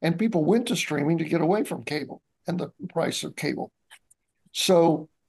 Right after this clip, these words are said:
uh, I don't, I don't know. And now they're bundling. They're trying to bundle. I have, uh, T-Mobile,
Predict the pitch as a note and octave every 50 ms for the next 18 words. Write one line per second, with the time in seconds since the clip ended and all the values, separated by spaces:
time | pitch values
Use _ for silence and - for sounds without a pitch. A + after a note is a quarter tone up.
0 | _ _ _ _ _ _ _ _ _ _ _ _ _ - - C#3+ E3 - - -
1 | _ - - D#3 D#3+ D#3 D3 D3 C3 D3 D3 C#3 C#3 B2+ B2+ - - C#3+ D#3 D#3
2 | D3+ D#3 E3 D#3+ C#3+ - - - E3 F#3 G3 F#3 G3 F#3 E3+ F3 F3 D#3+ D#3+ D#3+
3 | - _ _ _ _ _ _ - D#3+ - - E3+ E3 D#3 D3+ D#3+ D3+ F3 - D#3+
4 | D#3 C#3 C#3+ D#3 F3 D#3+ - _ _ _ _ _ _ _ _ _ _ _ _ _
5 | _ _ _ _ _ - B2 D#3 F#3 G3+ F#3+ E3+ C3 A#2+ - F#3 - E3 F3 -
6 | - - - - - _ _ _ _ _ _ _ _ _ _ _ _ _ _ -
7 | - F3+ F3 D3+ D#3 E3 F3+ F3+ D3+ C3 A#2+ - - D#3 D#3+